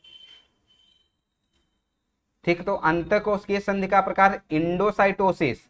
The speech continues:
ठीक है, इंडोसाइटोसिस हमेशा लिविंग में होती है, आप याद रखना। तो क्या होगा? लिविंग मैटर फाइबर, क्या होगा? लिविंग मैटर फाइबर, इसका आंसर हो जाएगा। जीवद्रव्य तंतु बोलते हैं इसको हिंदी में,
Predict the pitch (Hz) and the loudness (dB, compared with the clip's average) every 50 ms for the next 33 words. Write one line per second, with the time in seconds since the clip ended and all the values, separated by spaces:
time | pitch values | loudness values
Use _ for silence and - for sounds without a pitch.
0 | _ _ _ _ _ _ _ _ _ _ _ _ _ _ _ _ - 180 175 175 | _ _ _ _ _ _ _ _ _ _ _ _ _ _ _ _ -2 -2 0 2
1 | 226 240 196 - - 160 160 165 175 175 202 202 190 202 185 180 190 202 185 190 | 0 0 0 -2 -2 -2 0 0 0 -2 -2 0 2 2 0 2 0 -2 -2 -2
2 | 180 180 - - 196 185 170 156 165 165 190 202 202 196 190 185 185 190 202 190 | -2 -2 0 0 -2 0 2 0 0 0 0 -2 -2 -2 -2 -2 -2 -2 0 0
3 | 185 180 175 170 170 180 180 185 185 180 190 185 165 143 - - 160 151 - 180 | 2 2 2 4 4 4 4 4 2 0 2 2 0 0 0 -2 -4 0 2 4
4 | 180 185 180 190 208 226 - - - _ _ _ _ - 139 139 151 160 165 175 | 4 4 6 6 4 4 2 0 -10 _ _ _ _ -8 -4 -2 2 2 4 4
5 | 190 214 208 196 190 180 180 180 - 196 190 - - 175 170 170 165 175 175 165 | 2 2 0 0 0 0 0 0 -2 -4 0 2 4 4 4 6 8 10 10 10
6 | 139 - - _ - 156 165 180 175 185 202 196 165 151 156 156 175 180 175 175 | 8 2 -4 _ -4 -2 0 0 2 2 2 0 2 0 0 0 0 0 0 0
7 | 170 165 165 - 202 240 277 339 - _ _ _ _ _ _ - - 170 160 160 | -2 0 2 4 4 6 4 4 -2 _ _ _ _ _ _ 2 6 8 8 10
8 | 170 180 180 165 160 165 - 180 175 170 170 190 175 175 180 180 175 175 175 165 | 10 10 8 8 8 4 0 2 2 4 4 4 4 6 6 8 10 10 10 10
9 | 151 135 117 104 95 - - - _ _ _ _ _ _ _ _ _ 131 127 147 | 8 6 2 2 -4 -10 -20 -20 _ _ _ _ _ _ _ _ _ -10 0 2
10 | 180 185 180 170 196 208 190 190 208 - - 202 202 196 208 202 190 196 202 190 | 2 2 4 4 4 4 4 2 -2 0 0 0 0 0 -2 0 0 0 0 0
11 | - 208 202 196 196 - 202 185 190 185 185 185 180 185 170 151 127 110 101 - | 0 0 0 0 0 0 0 2 2 2 2 2 4 4 4 4 2 -2 -4 -8